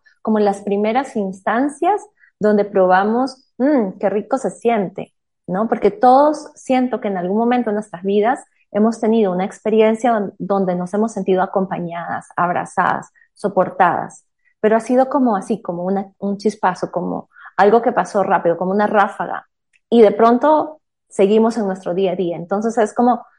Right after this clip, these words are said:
recordar ese espacio, ese momento donde me sentí abrazada y conectada, y a través de esa energía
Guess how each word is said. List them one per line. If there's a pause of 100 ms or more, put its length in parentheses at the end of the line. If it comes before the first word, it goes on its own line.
(140)
recordar
ese
espacio,
ese
momento
donde
me
sentí
abrazada
y
conectada, (320)
y
a
través
de
esa
energía